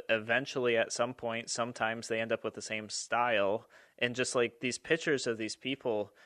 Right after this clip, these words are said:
they had, like, the exact same pair of glasses, the same shirt, the same pants, the same shoes. Like,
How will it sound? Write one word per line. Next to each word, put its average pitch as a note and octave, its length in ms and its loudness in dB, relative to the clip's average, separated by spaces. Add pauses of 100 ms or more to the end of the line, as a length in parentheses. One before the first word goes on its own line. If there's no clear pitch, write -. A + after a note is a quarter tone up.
(160)
they G2+ 120 -4
had, A#2 240 2
like, A#2 200 -2
the A#2+ 100 0
exact A#2+ 580 -2
same C3 360 -2
pair B2 260 2
of A2 140 -2
glasses, A2+ 760 0
the - 100 -10
same C#3+ 380 -4
shirt, B2 400 -2
the - 60 -18
same C3+ 300 -6
pants, B2 380 -4
the - 60 -12
same C#3 300 -4
shoes. B2 560 -4
Like, A2 340 2